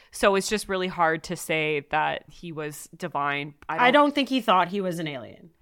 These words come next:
Speaker 1: I don't
Speaker 2: Like,
Speaker 1: think he
Speaker 2: I
Speaker 1: thought
Speaker 2: think it's
Speaker 1: he
Speaker 2: more probable to think he thought he was God than to think he thought he was an alien.
Speaker 1: Yeah,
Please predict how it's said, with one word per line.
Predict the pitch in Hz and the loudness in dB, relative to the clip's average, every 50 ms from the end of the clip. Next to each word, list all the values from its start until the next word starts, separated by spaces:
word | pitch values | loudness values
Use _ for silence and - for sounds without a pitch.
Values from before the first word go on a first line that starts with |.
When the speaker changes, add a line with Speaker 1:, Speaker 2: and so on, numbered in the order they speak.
| _ _ _ _ | _ _ _ _
Speaker 1:
I | 196 226 | 4 4
don't | 247 302 | 4 2
Speaker 2:
Like, | 339 - | 0 0
Speaker 1:
think | 403 381 - | -6 -2 0
he | 320 247 | 0 4
Speaker 2:
I | 220 | 6
Speaker 1:
thought | 233 214 220 | 8 8 6
Speaker 2:
think | 247 | 6
it's | 233 190 | 2 2
Speaker 1:
he | 208 | 2
Speaker 2:
more | 214 220 214 214 | 4 4 4 4
probable | 208 - - 190 175 175 208 185 202 202 | 4 2 2 4 4 4 2 -2 -2 -6
to | 196 208 | -6 -8
think | 202 - 196 180 175 165 | -10 -8 -6 -8 -8 -8
he | - 196 | -12 -12
thought | 170 - 175 156 156 165 | -8 -6 -4 -4 -4 -4
he | 170 160 | -8 -8
was | 156 156 156 156 | -8 -8 -8 -10
God | 160 151 - 151 135 135 135 147 151 165 | -14 -14 -14 -12 -10 -8 -8 -6 -8 -6
than | 160 151 147 143 | -6 -8 -8 -8
to | 165 | -10
think | 165 - 151 143 - | -10 -10 -10 -8 -8
he | 160 | -10
thought | 151 - 143 143 | -12 -10 -10 -10
he | 139 | -10
was | 127 135 143 151 | -10 -12 -12 -12
an | 143 | -12
alien. | 131 87 76 - - - - _ _ _ _ _ | -14 -14 -14 -16 -18 -20 -20 _ _ _ _ _
Speaker 1:
Yeah, | - 196 185 123 101 127 | 0 2 4 6 4 4